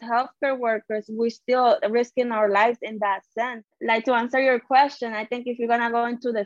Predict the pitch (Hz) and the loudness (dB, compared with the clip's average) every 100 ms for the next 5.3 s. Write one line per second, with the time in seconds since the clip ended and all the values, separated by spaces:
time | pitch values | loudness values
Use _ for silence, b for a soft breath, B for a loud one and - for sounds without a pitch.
0 | - 269 285 254 247 b b - 226 240 | -6 -2 0 -2 -4 b b -6 -4 -4
1 | 240 247 247 240 - 254 240 233 233 208 | -4 -2 -2 0 2 4 4 4 2 2
2 | 190 202 202 208 262 269 240 226 220 254 | 0 -2 0 2 0 -2 -4 -2 -4 -2
3 | 247 240 247 240 247 254 214 226 226 - | -4 -2 -4 -4 -2 -2 -4 -6 -6 -4
4 | 226 214 208 214 220 240 226 - 233 214 | -2 -2 0 0 0 -4 -4 -6 -8 -4
5 | 226 220 | 0 0